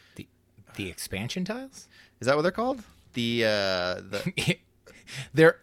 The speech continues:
Speaker 1: there are the special buildings and
Speaker 2: Special
Speaker 1: there are
Speaker 2: buildings.
Speaker 1: the, there we go.
Speaker 2: That's what I was trying to
Speaker 1: <laughs>
Speaker 2: say. The special building tiles, and then you're gonna have a, uh, the stack of the,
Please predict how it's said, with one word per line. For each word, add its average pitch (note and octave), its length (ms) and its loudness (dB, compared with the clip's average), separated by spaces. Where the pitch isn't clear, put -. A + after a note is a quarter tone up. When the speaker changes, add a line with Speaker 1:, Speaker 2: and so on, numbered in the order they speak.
Speaker 1:
there C#3 180 4
are C3+ 220 6
the C3 160 2
special F#3+ 480 4
buildings G3 480 0
and E3 140 8
Speaker 2:
Special C3+ 160 4
Speaker 1:
there A2 100 4
are A#2 40 0
Speaker 2:
buildings. G#2+ 300 -6
Speaker 1:
the, A2 60 -12
there A#2 220 2
we G2 140 -4
go. D2 300 -10
Speaker 2:
That's C#3+ 260 8
what B2 60 6
I - 40 6
was - 60 0
trying F2+ 200 0
to - 60 -2
Speaker 1:
<laughs> - 0 -
Speaker 2:
say. - 80 -4
The - 60 -8
special F3+ 320 6
building D#3 300 2
tiles, D3 520 0
and A2+ 140 -4
then A#2+ 100 -2
you're A#2 100 -2
gonna A#2 160 -2
have B2 520 0
a, G2+ 500 0
uh, F#2+ 180 -8
the F#2 240 -2
stack C3 600 -2
of G2+ 280 -6
the, G2 420 -4